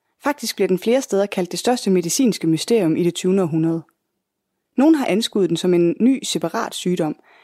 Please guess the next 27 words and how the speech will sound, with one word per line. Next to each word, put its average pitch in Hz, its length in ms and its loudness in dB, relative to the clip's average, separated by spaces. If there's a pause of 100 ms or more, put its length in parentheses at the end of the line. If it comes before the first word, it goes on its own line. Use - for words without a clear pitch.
(140)
men 226 140 2
flere 302 300 0
ser 262 200 0
den 196 100 0
også 196 180 -2
som 208 100 0
noget, 196 320 2
der 233 60 -2
er 208 40 0
i 196 40 -2
sammenhæng 226 440 0
med 180 80 0
den 165 120 -2
spanske 202 400 -4
syge 185 300 -2
på - 120 -8
en 220 160 0
eller 156 140 0
anden 147 160 0
måde. 151 260 -2 (1400)
En 214 100 2
slags 226 280 -2
bivirkning 185 540 2
eller 165 200 0
et - 140 -4
symptom 175 380 0
måske. 147 340 -4